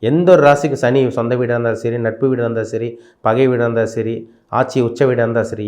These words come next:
எந்த வீடா இருந்தாலும் கண்டிப்பா பன்னெண்டு ராசிக்கு வந்து பார்த்தீங்கன்னா, இந்த ஏழரை சனி காலகட்டங்கள்ல, ஜென்ம சனி காலகட்டங்கள்ல கண்டிப்பா பிரச்சனை இருக்க தான் செய்யும். ஏன்னா சனி வந்து கர்மகாரகன். அவரு, அவரோட அந்த கடமை செஞ்சே தீருவார். பாவகிரகம், இயற்கை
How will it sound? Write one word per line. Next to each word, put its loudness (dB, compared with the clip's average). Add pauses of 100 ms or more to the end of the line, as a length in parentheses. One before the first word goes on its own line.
எந்த 0 (100)
வீடா 2
இருந்தாலும் 0 (760)
கண்டிப்பா 2
பன்னெண்டு 2
ராசிக்கு -2
வந்து -4
பார்த்தீங்கன்னா, -2 (200)
இந்த -4 (100)
ஏழரை 4
சனி -2
காலகட்டங்கள்ல, 0
ஜென்ம 0
சனி -4
காலகட்டங்கள்ல -6 (500)
கண்டிப்பா 4
பிரச்சனை 0
இருக்க 0
தான் -6
செய்யும். -12 (380)
ஏன்னா -6
சனி 4
வந்து 4
கர்மகாரகன். 4 (520)
அவரு, 2 (220)
அவரோட 2
அந்த -2
கடமை 8
செஞ்சே 4 (120)
தீருவார். -2 (1400)
பாவகிரகம், 6
இயற்கை 2